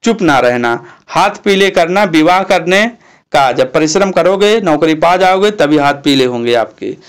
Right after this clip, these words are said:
सारा काम रुक जाना, गुड़ गोबर करना। तूती बोलना, किसी भी क्षेत्र में अमित प्रभाव छोड़ना। फिसल पड़े तो हर गंगे, मजबूरी में काम आए, जो आए वही। आगे बढ़ते हैं हम लोग,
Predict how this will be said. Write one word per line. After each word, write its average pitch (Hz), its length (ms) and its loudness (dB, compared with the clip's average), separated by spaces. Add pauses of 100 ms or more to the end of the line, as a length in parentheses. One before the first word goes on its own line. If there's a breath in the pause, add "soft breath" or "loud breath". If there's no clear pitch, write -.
(220 loud breath)
सारा 170 360 0
काम 196 320 0
रुक 185 160 -2
जाना, 165 460 0
गुड़ 160 220 0
गोबर 165 380 2
करना। 131 720 -4 (600 soft breath)
तूती 214 340 0
बोलना, 190 360 2
किसी 185 340 -2
भी 214 180 0
क्षेत्र 196 320 -2
में 208 120 0
अमित 185 360 -2
प्रभाव 160 460 0
छोड़ना। 143 640 0 (520 soft breath)
फिसल 190 260 0
पड़े 196 260 0
तो 214 240 2
हर 165 200 0
गंगे, 123 480 0 (100)
मजबूरी 147 460 0
में 160 180 -2
काम 139 260 0
आए, 151 180 2
जो 139 220 0
आए 156 180 2
वही। 123 300 -6 (3500 loud breath)
आगे 165 180 0
बढ़ते 214 300 0
हैं 208 260 0
हम 196 100 0
लोग, 214 340 0